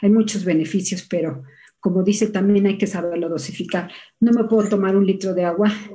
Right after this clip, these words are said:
porque voy a pesar mucho más, no voy a ser igual de hábil, pero como dicen, pequeños sorbitos,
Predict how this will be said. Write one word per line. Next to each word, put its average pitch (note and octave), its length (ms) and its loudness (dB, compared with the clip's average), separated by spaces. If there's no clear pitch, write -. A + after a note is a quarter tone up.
porque G3+ 260 2
voy F3+ 200 2
a E3+ 120 -6
pesar F3+ 260 -2
mucho G3+ 300 2
más, B3+ 440 2
no F#3 240 2
voy F3+ 180 0
a F3+ 80 -2
ser F3+ 220 -6
igual F3 260 -4
de A3+ 140 0
hábil, A#3 500 -2
pero F#3+ 240 -2
como G3+ 200 2
dicen, A3 340 2
pequeños B3+ 420 2
sorbitos, C4+ 880 0